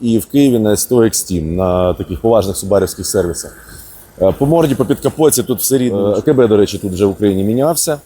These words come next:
Відносно пошкодження. В неї були бортові пошкодження, все ставилось повністю, все новий оригінал. Е, передній бампер довелось поміняти, фото з аукціону ви зараз побачите. Крило, дві двері. І з лівої сторони так само, крило, дві двері. Нові, оригінальні. Ні не Тайвань, ні не беушка, ні не шпакльоване, не рихтоване.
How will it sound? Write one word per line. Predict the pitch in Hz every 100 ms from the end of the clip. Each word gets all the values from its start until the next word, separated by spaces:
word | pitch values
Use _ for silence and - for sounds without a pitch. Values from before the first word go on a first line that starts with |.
| _
Відносно | 117 127 170 156
пошкодження. | 120 123 - 143 101 95 92
В |
неї | 117 147
були | 135 135 135
бортові | 127 - 143
пошкодження, | 117 127 - 165 123 110 101 98
все | - 147 143
ставилось | - 139 120 110
повністю, | - 127 107 -
все | 104 -
новий | 135 120 120
оригінал. | 113 110 107 90 78 - 87
Е, |
передній | 90 120 127
бампер | 135 170 147
довелось | 107 107 104 101
поміняти, | 104 101 101 92 95
фото | 104 95
з | 98
аукціону | 90 104 101
ви | 92
зараз | 98 92
побачите. | 98 95 92 - - - - -
Крило, | 120 143 170
дві | 123 131
двері. | 120 117 90 80
І | 101
з | 117
лівої | 147 139
сторони | - 147 151
так | 131
само, | - 110 98
крило, | 104 131 139
дві | 120
двері. | 113 110 90 107
Нові, | 131 117 147
оригінальні. | 117 123 107 110 87 85
Ні | 104
не |
Тайвань, | 104 113 120 160 143
ні | 110 107 107
не | 104 104
беушка, | 92 123 147 - 117
ні | 98
не | 95
шпакльоване, | 90 - 127 127 120
не | 104 107
рихтоване. | 104 92 82